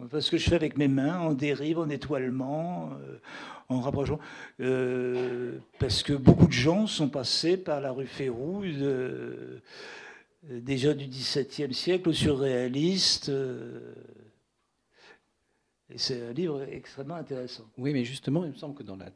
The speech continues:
Speaker 2: dans, dans ce type de texte d'énumération, de, il y a le bus, euh, quatre-vingt-neuf qui passe, et puis il y a le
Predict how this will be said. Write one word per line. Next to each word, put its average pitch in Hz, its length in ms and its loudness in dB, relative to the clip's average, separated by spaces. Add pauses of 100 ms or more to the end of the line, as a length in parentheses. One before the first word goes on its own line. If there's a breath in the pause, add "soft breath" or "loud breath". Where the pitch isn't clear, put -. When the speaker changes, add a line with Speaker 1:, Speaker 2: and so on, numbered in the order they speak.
(100)
Speaker 2:
dans, 104 300 -12
dans 107 100 -6
ce - 160 -4
type 135 360 -6
de 131 100 6
texte 123 420 2
d'énumération, 120 920 6
de, 104 380 2
il 95 80 -2
y 95 80 -2
a 98 360 -6
le 95 320 -10
bus, 110 360 -10
euh, 92 320 -12
quatre-vingt-neuf 101 540 -6
qui 110 140 -12
passe, 90 360 -10
et 90 40 -18
puis - 220 -18
il 95 60 -14
y 92 40 -12
a - 20 -14
le 92 80 -16